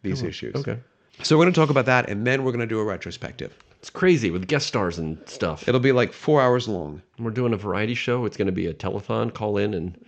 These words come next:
Speaker 1: Yeah.
Speaker 2: give us money.
Speaker 1: I'm gonna sing. Jason's gonna dance.
Speaker 2: It's crazy. <laughs> We made puppets.
Speaker 1: But, you know, I, I understand why the series had to end with these Onslaught issues, because <laughs> that's
Speaker 2: That's
Speaker 1: why
Speaker 2: what causes it,
Speaker 1: Yeah.
Speaker 2: yeah.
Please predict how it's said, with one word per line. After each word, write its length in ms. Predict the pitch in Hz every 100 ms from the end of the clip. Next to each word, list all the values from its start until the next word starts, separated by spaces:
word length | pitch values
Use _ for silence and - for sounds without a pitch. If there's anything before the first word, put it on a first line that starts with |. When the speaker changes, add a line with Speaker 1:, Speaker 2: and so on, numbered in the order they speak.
| -
Speaker 1:
Yeah. 300 | 123 135 104 -
Speaker 2:
give 100 | 110
us 160 | -
money. 240 | 92 101 117 _ _ -
Speaker 1:
I'm 140 | 110
gonna 140 | 123 123
sing. 300 | 127 123 123
Jason's 300 | 113 104 117
gonna 180 | 110 107
dance. 340 | 95 98 110
Speaker 2:
It's 100 | -
crazy. 380 | 127 151 139 - - - - _ _ -
<laughs> 100 | - - _ _ - - _ -
We 100 | 123
made 200 | 113 92
puppets. 440 | 131 131 143 - - _ _ - _ _ - - -
Speaker 1:
But, 120 | 185
you 80 | 214
know, 160 | 208 170
I, 280 | 139 143 - - 123 - - _ _ -
I 120 | 131
understand 500 | 160 151 - 120 101
why 180 | 95 101
the 100 | 95
series 340 | - 101 95 101
had 160 | 98
to 140 | - 85
end 220 | 95 101
with 100 | 95
these 200 | 87 -
Onslaught 400 | 90 90 110 104
issues, 340 | 117 127 139
because 440 | - 87 85 76 -
<laughs> 40 |
that's 480 | - - - 113 98
Speaker 2:
That's 40 | 113
Speaker 1:
why 200 | 104 104
Speaker 2:
what 280 | 90 90 -
causes 340 | 101 123 92
it, 100 | 78
Speaker 1:
Yeah. 180 | 123
Speaker 2:
yeah. 40 | 101